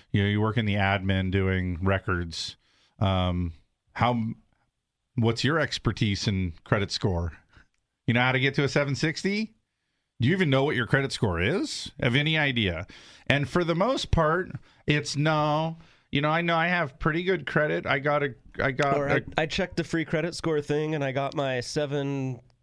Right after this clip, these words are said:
Speaker 2: seven forty-three.
Speaker 1: Yeah, the, the needle was, like, in
Speaker 2: Yeah.
Speaker 1: green, <laughs> told me it was good. Um, yeah, well, you got a seven forty-three on that thing.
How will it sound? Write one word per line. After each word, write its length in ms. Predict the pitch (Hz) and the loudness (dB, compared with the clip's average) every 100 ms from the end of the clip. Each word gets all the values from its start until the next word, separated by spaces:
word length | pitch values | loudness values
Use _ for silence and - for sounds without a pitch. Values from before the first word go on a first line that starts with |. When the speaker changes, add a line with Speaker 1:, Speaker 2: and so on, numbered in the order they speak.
| _ - | _ -10
Speaker 2:
seven 360 | - 151 156 180 | -4 0 2 4
forty-three. 420 | 165 151 135 135 | 4 4 2 2
Speaker 1:
Yeah, 200 | 160 165 | 4 4
the, 80 | 156 | 2
the 300 | 131 127 139 | -2 0 2
needle 480 | 147 156 175 175 156 | 2 0 2 2 2
was, 260 | 147 139 - | 0 0 2
like, 240 | 143 135 | 0 0
in 120 | 143 | 0
Speaker 2:
Yeah. 120 | 135 113 | 2 2
Speaker 1:
green, 560 | 127 151 147 143 135 - - - | 0 0 0 -2 -4 -6 -8 -8
<laughs> 280 | - - - | -10 -6 0
told 240 | 147 143 | 2 2
me 100 | 147 | 0
it 100 | 147 | 0
was 160 | 120 98 | -2 -2
good. 640 | 123 156 156 139 139 135 - - - - - | 0 0 2 0 -2 -6 -12 -20 -20 -10 -2
Um, 420 | 123 127 123 120 - | 0 2 0 -4 -4
yeah, 200 | 151 175 | 0 2
well, 100 | 160 | 2
you 160 | 135 156 | 0 0
got 120 | 147 | 0
a 40 | |
seven 320 | 135 - 143 147 | 0 -2 -2 -2
forty-three 640 | 151 135 123 - 139 139 | 0 0 0 0 0 0
on 160 | 123 117 | 0 0
that 240 | 131 113 | -2 -2
thing. 400 | - 139 139 135 | 0 0 -2 -6